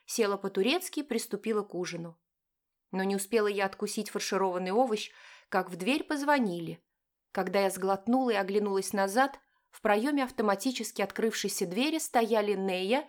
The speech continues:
и руководитель департамента биоэнергетики. Я недовольно сузила глаза от их несвоевременного и несогласованного прихода.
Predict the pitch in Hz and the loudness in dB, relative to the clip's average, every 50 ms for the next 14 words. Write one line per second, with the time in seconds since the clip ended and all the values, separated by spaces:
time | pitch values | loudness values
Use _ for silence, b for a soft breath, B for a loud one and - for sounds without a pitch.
0 | B B B B B B B 277 277 269 262 - 214 220 208 208 214 208 - 202 | B B B B B B B 4 4 4 4 4 4 4 4 2 -2 -2 -2 -4
1 | 175 165 185 196 - 185 175 175 - - 233 247 247 240 233 - 220 185 170 190 | -4 -2 -4 -2 -2 -2 -2 0 2 2 2 4 2 0 0 -2 -4 -2 0 0
2 | 180 180 180 185 190 180 175 165 180 165 - - - - - 170 175 - _ _ | 0 0 -2 -2 -4 -4 -4 -4 -4 -6 -6 -10 -14 -14 -16 -16 -18 -18 _ _
3 | _ _ _ _ _ _ _ _ _ _ - 190 202 196 190 190 180 180 185 185 | _ _ _ _ _ _ _ _ _ _ -2 0 2 2 2 2 2 2 2 2
4 | 196 190 185 185 170 - 208 196 175 180 175 175 170 170 180 180 185 180 214 254 | 2 0 -2 -2 -4 -2 -2 -2 0 0 0 -2 -2 -2 -2 -2 0 2 4 4
5 | 262 254 254 - 214 - 220 202 - - 196 214 214 196 220 220 208 196 190 180 | 4 4 4 0 -2 -2 -2 -6 -4 0 2 4 4 4 4 4 4 4 2 0
6 | 185 180 170 190 185 190 185 - 196 180 202 196 196 - - 202 190 196 196 196 | 0 0 0 0 0 0 -2 -4 -2 0 0 0 0 0 -2 -2 0 0 0 0
7 | 196 190 196 208 208 208 - 208 185 175 156 165 170 | 0 -2 -2 -2 -4 -2 -2 -2 -2 -2 -2 -6 -12